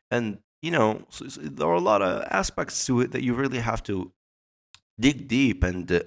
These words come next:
you know, make them understand it. And if you don't do that, then it's gonna be a real problem for you, uh, as a writer. Some people might actually reject you at once b-, for not having the right method.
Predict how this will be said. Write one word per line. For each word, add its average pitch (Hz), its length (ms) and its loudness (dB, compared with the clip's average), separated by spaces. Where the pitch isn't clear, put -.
you 101 240 -8
know, 87 160 0
make 92 220 -2
them 95 120 -4
understand 85 600 -4
it. - 140 -4
And 101 300 -2
if 101 120 -6
you 110 60 0
don't 156 240 -2
do 143 220 6
that, 82 420 4
then 101 140 -2
it's 95 100 -4
gonna 101 220 -4
be 87 140 0
a 85 40 0
real 95 300 0
problem 87 500 0
for 90 220 -4
you, 90 460 0
uh, 80 560 -2
as - 400 -6
a 87 80 -4
writer. 85 580 0
Some 87 460 -4
people 85 320 -2
might 82 260 -2
actually 82 440 -2
reject 82 420 0
you 78 140 -2
at - 180 -2
once 104 380 0
b-, - 140 -18
for 87 80 -6
not 87 220 2
having 82 320 -2
the 78 100 -4
right 87 260 2
method. 82 520 -4